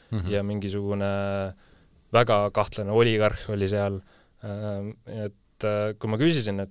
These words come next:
Speaker 2: kuidas, nagu, kas teil mingi kriteerium ka on, et millised kliendid teile nagu riigifirma lepingupartneriks sobivad, siis ütlesid, et, et usaldusväärsed peavad olema need kliendid. Ja noh, siis needsamad, need kaks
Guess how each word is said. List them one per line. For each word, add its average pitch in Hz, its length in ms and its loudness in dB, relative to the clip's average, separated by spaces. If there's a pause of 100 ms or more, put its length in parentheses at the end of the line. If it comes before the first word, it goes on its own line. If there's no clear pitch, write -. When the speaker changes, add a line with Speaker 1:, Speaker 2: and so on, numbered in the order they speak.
Speaker 2:
kuidas, 139 260 -2 (100)
nagu, 104 220 -10
kas 107 160 -4 (180)
teil 113 160 -2
mingi 110 480 -2
kriteerium 120 600 4
ka 139 160 8
on, 107 80 4
et 95 120 -2
millised 120 300 0
kliendid 135 400 0
teile 101 420 -2
nagu 104 160 -4
riigifirma 104 800 0
lepingupartneriks 98 840 -2
sobivad, 123 480 0 (380)
siis 110 260 -2
ütlesid, 104 260 -8
et, 101 160 -8
et 101 180 -4
usaldusväärsed 98 920 2
peavad 90 300 -10
olema 90 280 -10
need - 220 -16
kliendid. 90 400 -10 (360)
Ja 101 220 -2
noh, 101 160 0 (120)
siis 101 280 -4
needsamad, 107 580 2
need 92 200 -6
kaks - 280 -4